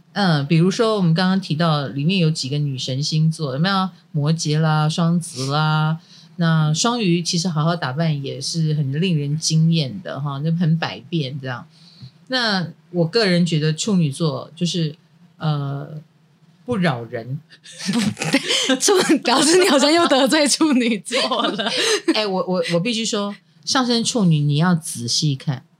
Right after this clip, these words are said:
Speaker 1: 你仔细看就会发现她很好看。
Speaker 2: 耐看的。
Speaker 1: 耐看。
Speaker 2: 哦。
Speaker 1: 但是你不仔细看，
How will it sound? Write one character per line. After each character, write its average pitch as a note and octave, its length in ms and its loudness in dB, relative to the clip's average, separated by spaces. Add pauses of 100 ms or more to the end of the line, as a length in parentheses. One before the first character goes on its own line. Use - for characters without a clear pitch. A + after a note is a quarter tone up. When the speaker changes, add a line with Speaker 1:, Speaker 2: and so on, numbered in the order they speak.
Speaker 1:
你 F#3+ 120 0
仔 E3+ 260 -2
细 G3 160 2
看 F3+ 200 2
就 E3+ 100 4
会 E3+ 100 4
发 D#3+ 220 0
现 D#3+ 160 2
她 C#3+ 160 0
很 C3 180 -2
好 C3+ 200 -4
看。 - 260 -12 (480)
Speaker 2:
耐 E3+ 300 -2
看 D#3 340 -2
的。 - 280 -6
Speaker 1:
耐 D#3 180 2
看。 C#3+ 240 -2 (340)
Speaker 2:
哦。 D#3+ 380 -2
Speaker 1:
但 D4+ 120 2
是 D4 140 4
你 F#3 400 4 (460)
不 D#4 120 4
仔 E3 240 2
细 G3+ 220 2
看， F#3 360 -2